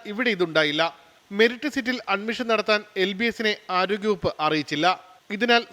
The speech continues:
സർക്കാർ മെറിറ്റ് സീറ്റിലെ അൻപത് ശതമാനം സീറ്റിൽ അഡ്മിഷൻ നടന്നിട്ടുമില്ല. അവസാന ദിവസമായ മുപ്പതിന് സർക്കാർ മെറിറ്റ് സീറ്റ് ഉൾപ്പെടെ മാനേജ്മെന്റ് ഏറ്റെടുത്ത് സ്വന്തം നിലയിൽ അഡ്മിഷൻ നടത്തി.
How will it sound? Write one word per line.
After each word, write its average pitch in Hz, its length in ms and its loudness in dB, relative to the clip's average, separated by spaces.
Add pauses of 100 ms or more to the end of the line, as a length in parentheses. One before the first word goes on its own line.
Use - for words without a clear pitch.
സർക്കാർ 254 400 2
മെറിറ്റ് 233 280 -4
സീറ്റിലെ 226 300 0 (200)
അൻപത് 214 340 0
ശതമാനം 220 400 -2
സീറ്റിൽ 202 240 -4 (160)
അഡ്മിഷൻ 185 340 -6 (100)
നടന്നിട്ടുമില്ല. 160 520 0 (520)
അവസാന 226 400 2
ദിവസമായ 240 400 0 (100)
മുപ്പതിന് 214 420 2 (300)
സർക്കാർ 196 420 0
മെറിറ്റ് 214 320 -2
സീറ്റ് 220 200 -6
ഉൾപ്പെടെ 202 280 2 (220)
മാനേജ്മെന്റ് 196 540 0
ഏറ്റെടുത്ത് 190 380 0 (360)
സ്വന്തം 202 320 2
നിലയിൽ 196 240 4 (160)
അഡ്മിഷൻ 165 380 -4
നടത്തി. 135 260 0